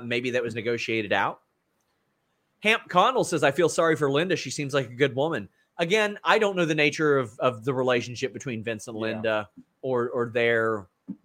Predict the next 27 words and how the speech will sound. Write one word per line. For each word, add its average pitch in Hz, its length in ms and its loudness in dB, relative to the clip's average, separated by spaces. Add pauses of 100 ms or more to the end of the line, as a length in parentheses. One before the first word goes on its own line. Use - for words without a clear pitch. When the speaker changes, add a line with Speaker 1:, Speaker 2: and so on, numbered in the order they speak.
Speaker 1:
their 120 220 2
type 117 320 0
of - 60 -14
stuff. - 600 -2 (380)
I 117 80 -2
don't 98 160 -4
know. 82 180 -8 (1000)
Jason 151 480 0
says, 120 320 -2 (280)
"If 135 140 -2
Vince 165 220 -2
stays, 175 340 0
do 165 80 -6
you 135 60 -6
see 151 220 -2
him 139 100 -4
trying 143 220 0
to 135 60 -6
consolidate 143 600 -2
power 160 300 0
more, 160 240 0
both 143 240 -2
in 123 100 -10
creative 131 380 -2
and 117 100 -8
business 123 320 -8
side? 135 440 2